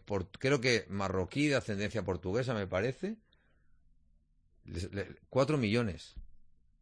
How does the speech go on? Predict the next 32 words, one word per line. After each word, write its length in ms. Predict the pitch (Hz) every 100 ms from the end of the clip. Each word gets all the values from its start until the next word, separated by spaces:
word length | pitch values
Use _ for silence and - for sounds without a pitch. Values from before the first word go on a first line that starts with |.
| _ _ _ _ _ _ _ _ _ _ _ -
Cuatro 260 | 131 151
millones. 600 | 123 101 101 85 80 - - - - - - _ _ _ _ _ _ _ _ _ _ _ _ _ _ - - - _ _ _ _ _ _ _ _ _ _ _ _ - - _ - - -
No 180 | 87 92
sé, 200 | 87 120
es 100 | 92
que 140 | 95 92
no, 300 | 95 67 - - -
que 80 | 90
a 160 | 82 87
lo 60 |
mejor 180 | 87 110
es 60 | 139
un 100 | 113
buen 120 | 95
jugador. 560 | 87 80 92 139 85 - _ _ _ -
Lo 180 | 87 87
vi 100 | 98
los 180 | 101
últimos 580 | 98 98 101 95 87 -
veinte 300 | 90 92 95
minutos 380 | 90 101 113 107
y 40 |
no 100 | 92
me 100 | 90
pareció 260 | 85 85 92
mal 120 | 85
jugador, 340 | - 87 107 113
es 100 | 98
un, 360 | 90 85 87 - - _ _ _ - - - _
un 140 | 101 98
extremo 320 | - 92 85
zurdo. 380 | - 127 90